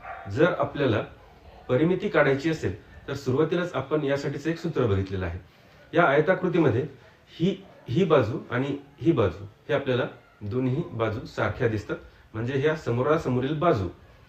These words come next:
ह्या सारख्याच आहेत, समान आहेत, आणि ही बाजू आणि ही खाली,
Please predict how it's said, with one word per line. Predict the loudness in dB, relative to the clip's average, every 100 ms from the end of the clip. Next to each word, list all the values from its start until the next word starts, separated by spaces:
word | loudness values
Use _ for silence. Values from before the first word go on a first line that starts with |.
| -2
ह्या | 0 0 -6 -20 -20 -20 -20 -20 2
सारख्याच | 4 4 2 0
आहेत, | 0 -2
समान | -4 0 2 2 0
आहेत, | -4 -10 -20 -20 -4
आणि | 0 2 0 -4 -18 -20 -20 -20 -20 -20 -20
ही | -2 0
बाजू | 6 4 4 -6 -8 -20 _ _ _ -20 -6
आणि | -4 -4 -6
ही | -10 -6
खाली, | -2 0